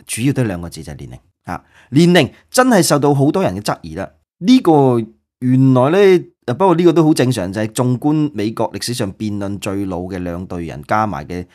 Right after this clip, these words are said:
年紀一百五十九歲啦吓。咁冇辦法講，因為有一個過百，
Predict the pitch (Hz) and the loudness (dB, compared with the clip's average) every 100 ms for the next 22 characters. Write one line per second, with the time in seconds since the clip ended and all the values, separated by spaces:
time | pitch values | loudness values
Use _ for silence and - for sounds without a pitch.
0 | _ - 78 69 92 110 - 85 - - | _ -18 -14 -10 -8 -6 -4 -6 -6 -14
1 | - 71 101 - 80 85 85 78 _ _ | -10 -10 -8 -8 -8 -10 -10 -14 _ _
2 | - 113 117 95 92 92 - - 135 135 | -10 -4 -2 -2 -4 -6 -8 -4 -2 -2
3 | 156 120 - _ _ 135 170 151 135 135 | -4 -4 -8 _ _ 0 2 2 2 2
4 | 131 120 | 4 2